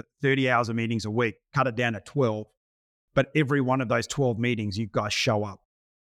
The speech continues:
and you are the best version of yourself. A-, and, you know, we,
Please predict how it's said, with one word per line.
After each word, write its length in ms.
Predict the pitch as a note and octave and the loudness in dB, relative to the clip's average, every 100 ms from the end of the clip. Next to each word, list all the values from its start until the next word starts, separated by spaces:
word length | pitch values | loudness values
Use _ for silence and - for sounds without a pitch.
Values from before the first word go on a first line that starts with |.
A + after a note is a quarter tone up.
| _ | _
and 160 | C3+ C3 | 2 4
you 120 | C3 | 6
are 120 | B2 | 4
the 100 | A2+ | 2
best 360 | A2+ A2 A2+ - | -2 0 -2 -2
version 360 | A#2+ A#2 A2+ A2+ | -2 -2 -2 -4
of 100 | G2+ | -6
yourself. 280 | F#2 - _ _ _ - | -14 -18 _ _ _ -2
A-, 140 | E3+ - | 0 0
and, 240 | E3 D#3+ D3 - | 0 0 0 -2
you 80 | F3 | 0
know, 260 | D3 - - | 0 0 -6
we, 120 | - | -8